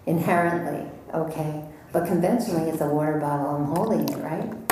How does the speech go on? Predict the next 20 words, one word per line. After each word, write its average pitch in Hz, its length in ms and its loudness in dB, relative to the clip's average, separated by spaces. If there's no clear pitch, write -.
It 160 60 -4
must 175 280 2
exist 180 560 0
'cause 151 180 -2
I'm 151 80 0
holding - 380 -2
it. - 160 -10
There's - 300 -16
no 233 220 -6
self - 460 -6
to - 60 -14
hold 196 340 -10
on - 320 -6
to. 247 80 -8
We, - 240 -8
there 220 240 0
is 226 140 0
no 226 480 2
existing 180 640 -4
self. 170 380 -4